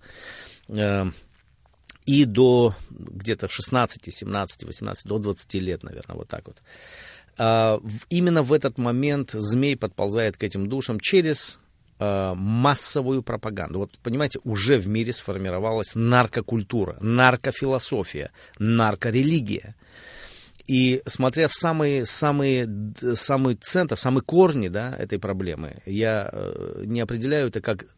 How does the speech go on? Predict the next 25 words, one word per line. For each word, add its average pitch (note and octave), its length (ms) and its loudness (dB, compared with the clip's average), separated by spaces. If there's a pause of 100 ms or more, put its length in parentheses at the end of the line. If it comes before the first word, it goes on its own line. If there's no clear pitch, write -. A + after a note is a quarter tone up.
просто C#3+ 260 -4
болезнь, F2 440 0
не G#2+ 100 -2
просто B2 260 -4
зависимость, F#2 480 -4
не A#2 80 -6
просто C#3 240 -6
наркобизнес F2+ 720 -6
и - 20 -20
так F2+ 120 -10
далее. D2 220 -12 (720)
Э, G2+ 140 -6
наркомания — C#3 720 0
это A#2 560 0
религия, A#2+ 640 0
основанная G#2 800 -2
на G#2 160 0
лжи, G2+ 440 -4 (440)
то G#2+ 80 -2
есть G2 140 -2
религия A#2 540 0
дьявола. G#2+ 640 0 (560)
Это C#3 220 2
не D#3+ 160 4
просто D3 640 4